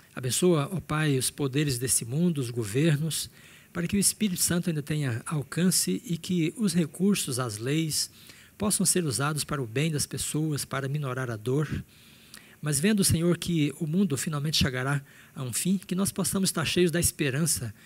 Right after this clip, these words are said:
do novo céu e nova terra. E que o nosso ouvinte que nos acompanhou nesta,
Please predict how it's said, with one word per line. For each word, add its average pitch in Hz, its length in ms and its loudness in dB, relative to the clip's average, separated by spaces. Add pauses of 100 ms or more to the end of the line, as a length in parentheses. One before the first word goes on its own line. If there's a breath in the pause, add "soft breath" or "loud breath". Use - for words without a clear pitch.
(280 soft breath)
do 147 80 -2
novo 143 240 2
céu 147 220 2
e - 20 -2
nova 127 240 -2
terra. - 380 -14 (640 soft breath)
E 196 40 -6
que - 80 -2
o 190 40 2
nosso 196 220 4
ouvinte 165 360 2
que - 100 -6
nos 139 160 -2
acompanhou 135 480 -4
nesta, 117 460 -4